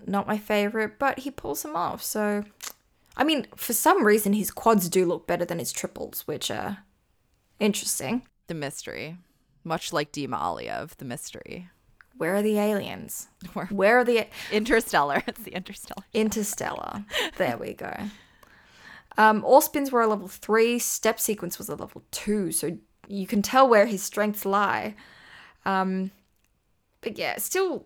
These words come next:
Speaker 1: this, the whole vocal part really baffles me. Like, this isn't Interstellar. Hans Zimmer would be mad. Anyway.
Speaker 2: <laughs> Anyways. Uh, let's move on to our silver medalist and probably watching in quite a disgruntled manner, <laughs> Misha Kolyada from Russia.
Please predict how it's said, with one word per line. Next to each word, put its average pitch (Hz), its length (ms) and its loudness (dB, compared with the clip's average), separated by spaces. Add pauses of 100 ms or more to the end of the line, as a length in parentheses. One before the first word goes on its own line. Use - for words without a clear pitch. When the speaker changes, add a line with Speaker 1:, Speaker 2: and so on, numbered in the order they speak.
Speaker 1:
this, 320 360 -2
the 311 180 -2
whole 285 240 4
vocal 196 360 2
part 170 340 0
really 170 240 -2
baffles 180 520 -6
me. 180 140 -6
Like, 185 160 -4
this 208 200 -6
isn't 165 280 -10
Interstellar. 175 640 -6
Hans 214 340 -2
Zimmer 175 220 -6
would 170 180 -10
be - 380 -12
mad. - 400 -14 (840)
Anyway. 196 420 -14 (560)
Speaker 2:
<laughs> 311 500 -8
Anyways. - 460 -12 (600)
Uh, 175 260 8
let's 190 340 -2
move 220 160 -2
on 202 240 0
to 220 220 -6
our 175 200 0
silver 269 400 -4
medalist 139 720 -2
and 175 160 -4
probably 180 420 -2
watching 180 480 -2
in 147 140 -8
quite 233 400 -2
a 151 40 0
disgruntled 135 600 -10
manner, 202 280 -6 (160)
<laughs> - 180 -20
Misha 185 460 -4
Kolyada 147 760 -8
from 170 260 -10
Russia. 143 540 -4